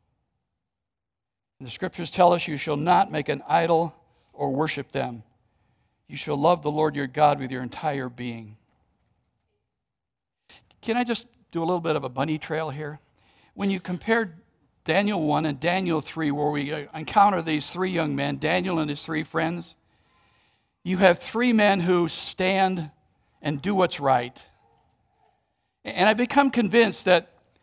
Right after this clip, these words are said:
they, their family must have been something. They, they were trained well. They understood the scriptures. They understood their God. But not only that, when they came to Babylon, they made that faith their own.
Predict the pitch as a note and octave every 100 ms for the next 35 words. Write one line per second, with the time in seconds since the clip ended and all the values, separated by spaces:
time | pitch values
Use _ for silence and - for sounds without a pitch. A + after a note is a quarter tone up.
0 | _ _ - - _ - - D#3+ F#3 A3
1 | G#3+ A2 D3+ F#3+ A3 - A3 A3 G3 F#3
2 | F#3+ F#3 D#3 E3+ E3 E3 - - - -
3 | G3 G3 A#2 G#2+ - _ - F3 F#3+ -
4 | F3 F#3 F3+ - - A#3+ A#3+ A3+ E3+ -
5 | C#3+ G3 F3 B2+ G#2+ - _ _ _ _
6 | _ _ - G#3 G#3 C4 B3 - A#3 G#3
7 | F#3+ - - F#3+ - D3+ C3+ F#3 A3+ C4
8 | - - A3+ G3+ G3 D#3+ E3+ C#3+ B2 G#2+
9 | _ _ _ _ _ _ _ _ _ _
10 | G#3 G3 A#3 C4 A#3+ G3 G3+ G3+ - -
11 | G3+ F#3 - G3+ G#3+ - - B3+ B3 A3
12 | E3+ A#3+ A#3+ F#3+ F3+ E3+ F#3 F3+ B3+ B3
13 | A3 G#3+ - G#3 G3 - F#3+ F3+ D#3+ F3+
14 | D#3